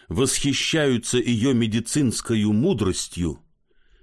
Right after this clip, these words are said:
бранят докторов-аллопатов. Потом же,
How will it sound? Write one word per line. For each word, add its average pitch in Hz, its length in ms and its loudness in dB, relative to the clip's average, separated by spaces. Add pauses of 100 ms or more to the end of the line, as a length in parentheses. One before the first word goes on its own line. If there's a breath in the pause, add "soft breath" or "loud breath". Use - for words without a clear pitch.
бранят 135 720 0
докторов-аллопатов. 107 1700 -2 (800)
Потом 175 480 0
же, 87 300 0